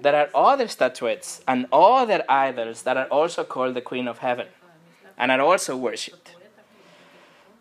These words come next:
This is an image of jealousy because it provokes God to be jealous and to have anger against it. It could have been maybe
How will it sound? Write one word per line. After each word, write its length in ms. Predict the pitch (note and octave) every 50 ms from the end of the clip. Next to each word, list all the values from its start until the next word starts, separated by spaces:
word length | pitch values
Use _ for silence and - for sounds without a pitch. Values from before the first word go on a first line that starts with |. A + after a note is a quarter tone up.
| _ _
This 840 | - B2+ C3+ F#3 A3 B3 C#4 D4+ D4+ D4 - - - - - - - - -
is 200 | - E3+ F3+ F3+
an 160 | G#3 G3+ G3
image 420 | G3+ A3 A3+ A#3 A#3 A#3+ A#3 - -
of 300 | - E3 E3 D3+ D3 C3+
jealousy 680 | A#2+ E3+ F3+ F#3+ G#3 A3 G#3+ G3+ F3+ - - D3+ E3
because 340 | F3+ F#3+ F3+ - E3 D#3 -
it 100 | F#3 F3+
provokes 580 | F#3 G3 F#3 E3+ F#3+ G3 G#3 A3 A#3 A3+ - -
God 460 | D#3+ D3 E3+ E3+ F3 F3 F3 E3+ E3+ _ -
to 340 | - G#3 G#3+ A3 A3+ A3 A3 F3+ E3 - - C#3+
be 360 | D3+ F#3 G3 G3 F#3+ E3 C#3+
jealous 500 | C3 B2+ G3 G3+ G3+ G3 F3+ C#3+ C3 -
and 160 | - D3 D3 -
to 120 | - D#3 D3+
have 260 | E3+ E3+ F3 F3 - -
anger 340 | F3 G3 G#3 G#3+ F3+ D#3+
against 640 | D3 C#3+ C#3 C#3 - E3+ E3+ F3 G3 G3+ - - -
it. 280 | D3+ A2+ - - - - _ - - - - D3+ D3+ D3 -
It 160 | - C#3 C#3+ -
could 200 | A#3 C#4+ F#4 A4
have 220 | D#4 D4 C4+ G3
been 320 | E3+ F#3 G3 G#3 G#3 G3
maybe 520 | E3 D#3+ F#3 A#3+ C#4+ E3 D3 C#3+ D3 F3+